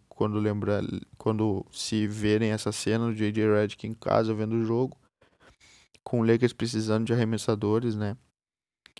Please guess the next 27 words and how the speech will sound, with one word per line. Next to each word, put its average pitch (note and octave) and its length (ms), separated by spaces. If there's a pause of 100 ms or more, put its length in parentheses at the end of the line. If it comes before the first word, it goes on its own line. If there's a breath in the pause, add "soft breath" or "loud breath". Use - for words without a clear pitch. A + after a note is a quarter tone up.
(420 loud breath)
E G#2+ 720
quando B2 240
a D#3 60
bola C#3 260
do C3 120
Lakers A#2 440
cai A2 460
de A#2+ 140
fora, B2 680 (480)
que - 260
caiu G#2 440
durante A2 340
a F#2+ 40
temporada A2 880
e, G#2 420 (580 soft breath)
e A2+ 60
como A#2 240
não A2+ 80
era A2+ 140
playoff, A2 580
as A2 80
defesas G#2+ 360
não A#2 120
se - 60
estudavam G#2+ 580
tanto, B2+ 680
enfim, A2 520